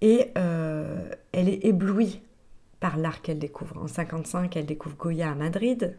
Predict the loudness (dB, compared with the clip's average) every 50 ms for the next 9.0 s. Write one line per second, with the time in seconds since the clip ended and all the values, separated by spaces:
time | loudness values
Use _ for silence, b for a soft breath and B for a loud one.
0 | -10 -8 -8 -6 -4 -6 -4 -4 -4 -4 -2 -2 -2 -2 -4 -4 -6 -6 -8 -8
1 | -6 -6 -4 -4 -4 -4 -6 -6 -8 -8 -8 -8 -10 -10 -8 -6 -6 -8 -8 -10
2 | B B B B B B B B B B -6 -4 -4 -4 -6 -8 -8 -4 -4 -2
3 | -2 0 0 -2 -2 -2 -2 -4 -4 -6 -4 -2 0 0 0 -2 -6 B B B
4 | B B B B B B B B -8 -6 -4 -4 -4 -4 -6 -8 -8 -10 -14 -20
5 | -8 -4 -2 -2 -2 -4 -8 -14 -8 -6 -4 -2 -2 -2 -4 -4 -6 -8 -6 -8
6 | -8 -10 -14 -20 -10 -6 -2 -2 0 0 -2 -4 -4 -4 -2 0 0 2 0 0
7 | -4 -6 -10 -6 -4 -2 0 0 -2 -2 -4 -4 -2 -2 0 0 -2 -4 -6 -8
8 | -6 -6 -6 -4 -2 -2 -2 -2 -4 -6 -6 -6 -6 -8 -8 -10 -10 -10 -8